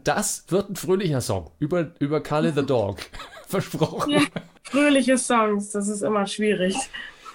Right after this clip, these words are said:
Speaker 1: Hm, also bekomme ich bei ganz vielen Sängern auch mit, ähm, Melancholie hilft ja auch. Ist ja auch ein schönes Gefühl, auch wenn's in dem Moment nicht schön ist, Melancholie, so ein bisschen, bisschen traurig und bisschen,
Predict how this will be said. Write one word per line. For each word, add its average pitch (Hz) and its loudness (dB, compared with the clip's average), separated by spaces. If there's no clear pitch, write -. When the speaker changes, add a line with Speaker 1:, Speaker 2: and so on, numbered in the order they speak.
Speaker 1:
Hm, 190 2
also 135 -4
bekomme 135 -4
ich 185 -10
bei 151 -4
ganz 160 -2
vielen 175 -2
Sängern 156 -2
auch 117 -4
mit, - -2
ähm, 127 -2
Melancholie 135 2
hilft 214 -4
ja 107 0
auch. - -12
Ist 127 -2
ja 185 0
auch 165 0
ein 151 2
schönes 165 -2
Gefühl, 180 -4
auch 135 -4
wenn's 143 -2
in 139 -4
dem 135 0
Moment 170 0
nicht 160 0
schön 196 -2
ist, 175 -4
Melancholie, 147 -4
so 135 -2
ein 131 -2
bisschen, 135 -6
bisschen 160 -6
traurig 139 -6
und 123 -8
bisschen, 135 -10